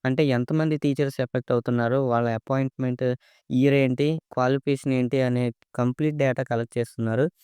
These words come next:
So, ఒకవేళ సెంట్రల్ గవర్నమెంట్ పాజిటివ్ డెసిషన్ తీసుకుంటే కంట్రీ వైడ్‌గా మనకి పన్నెండు లక్షల మంది టీచర్స్‌కి ఒక పెద్ద రిలీఫ్ దొరికే ఛాన్స్ అయితే ఉంది. So,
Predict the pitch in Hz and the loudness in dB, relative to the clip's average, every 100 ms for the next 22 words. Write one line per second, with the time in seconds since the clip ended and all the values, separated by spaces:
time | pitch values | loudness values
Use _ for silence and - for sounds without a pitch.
0 | _ _ _ 156 131 120 143 170 175 135 | _ _ _ 0 0 2 2 2 0 0
1 | 139 170 156 147 143 139 139 - 123 123 | 2 0 0 0 0 0 -2 -2 0 0
2 | 135 147 139 135 131 127 123 117 123 120 | 0 0 -2 -4 -4 -4 -4 -4 -4 -2
3 | 143 - 127 127 156 143 135 135 123 117 | -2 -2 -2 2 4 4 2 2 0 -2
4 | 123 156 - _ _ - 131 147 160 160 | -2 -6 -8 _ _ -4 0 0 2 0
5 | 139 - 139 135 135 131 127 120 123 - | 0 -2 -2 0 0 0 -2 -2 -4 -4
6 | 143 160 - _ _ - 120 123 123 123 | -4 -4 -6 _ _ -8 -6 -2 -2 0
7 | 147 135 135 147 147 131 127 127 127 120 | 2 2 2 0 0 0 2 2 0 -2
8 | 117 123 117 120 113 113 139 - _ _ | -2 -4 -2 -2 0 0 -2 -4 _ _
9 | _ - | _ -2